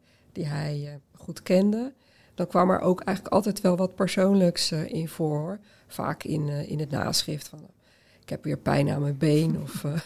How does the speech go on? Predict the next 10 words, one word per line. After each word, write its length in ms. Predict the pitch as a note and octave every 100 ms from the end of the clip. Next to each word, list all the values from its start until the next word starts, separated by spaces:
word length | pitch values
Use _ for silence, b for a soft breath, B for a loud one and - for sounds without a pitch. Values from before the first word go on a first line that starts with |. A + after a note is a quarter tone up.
| B B B B B B - D#3+ -
"Ik 120 | - -
heb 160 | -
net 180 | D#3+ D3+
een 80 | D#3
kind 280 | G3+ G3+ -
gekregen," 760 | - G#3+ G3+ G3 F#3+ G3 F#3+
dat 180 | F#3+ F#3
soort 340 | G3 F#3 F#3
informatie, 920 | - F#3+ F#3+ F#3+ F#3 F#3+ - F#3+ F#3+
eh. 140 | F#3